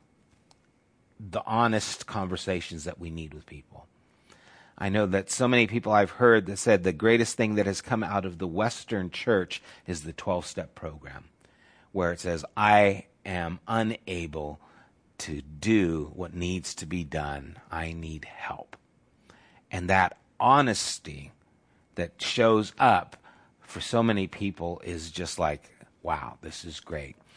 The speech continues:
I've heard so many, uh, people talking just over the last year, I would say,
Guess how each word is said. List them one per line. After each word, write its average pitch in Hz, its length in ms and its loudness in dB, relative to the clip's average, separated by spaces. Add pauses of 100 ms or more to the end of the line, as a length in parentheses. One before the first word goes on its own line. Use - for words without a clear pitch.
(180)
I've - 180 -2
heard 101 200 -4
so 139 300 4
many, 120 400 4 (320)
uh, 87 220 -2 (260)
people 110 260 -2
talking 95 800 2
just - 240 -10
over 110 200 2
the 87 100 -2
last 104 460 4
year, 95 320 0
I 82 120 -2
would 78 160 -10
say, 80 380 -4